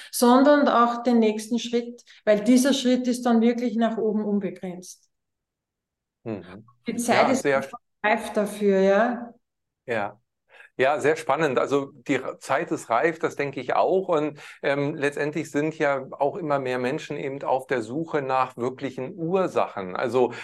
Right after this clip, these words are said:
Speaker 2: so wie du es vorhin schon gesagt hast, äh, wenn der Körper dann schon ein Symptom zeigt, holla die Waldfee, dann wird's auch wirklich,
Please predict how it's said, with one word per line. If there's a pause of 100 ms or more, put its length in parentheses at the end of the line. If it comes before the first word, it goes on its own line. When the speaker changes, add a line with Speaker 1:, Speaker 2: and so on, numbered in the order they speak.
Speaker 2:
so
wie
du
es
vorhin
schon
gesagt
hast, (180)
äh,
wenn
der
Körper
dann
schon
ein
Symptom
zeigt,
holla
die
Waldfee,
dann
wird's
auch
wirklich,